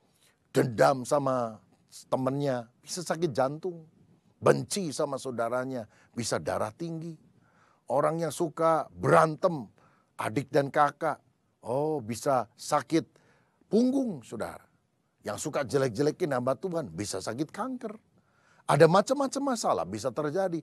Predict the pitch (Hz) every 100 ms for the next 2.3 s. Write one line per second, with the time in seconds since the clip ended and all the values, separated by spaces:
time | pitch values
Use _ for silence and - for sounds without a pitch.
0 | - - 165 147 135 - 139 170 165 180
1 | 180 156 151 160 175 185 180 190 185 202
2 | 196 156